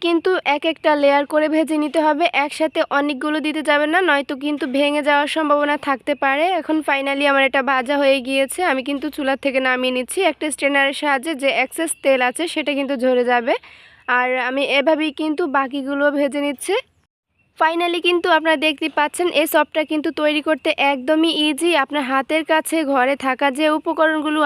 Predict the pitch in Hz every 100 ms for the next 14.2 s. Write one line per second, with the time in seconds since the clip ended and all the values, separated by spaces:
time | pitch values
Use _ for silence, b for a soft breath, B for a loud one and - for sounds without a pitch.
0 | 277 - 370 320 269 285 254 302 302 285
1 | 269 277 302 277 269 294 302 294 302 302
2 | 269 262 269 277 262 285 277 269 277 285
3 | 285 415 - _ _ _ - 269 302 339
4 | 370 359 339 349 330 339 320 330 320 330
5 | 320 320 330 330 381 - 302 294 294 302
6 | 302 294 277 254 294 302 294 285 294 302
7 | 302 302 294 294 285 349 302 254 254 262
8 | 294 320 311 311 294 302 285 277 262 277
9 | 262 262 - 339 - - 269 247 285 302
10 | 349 381 - 269 294 285 285 254 262 330
11 | - - 294 302 294 269 269 269 262 269
12 | 453 - _ _ _ _ - 285 320 339
13 | 330 320 311 339 339 302 294 - 311 320
14 | 311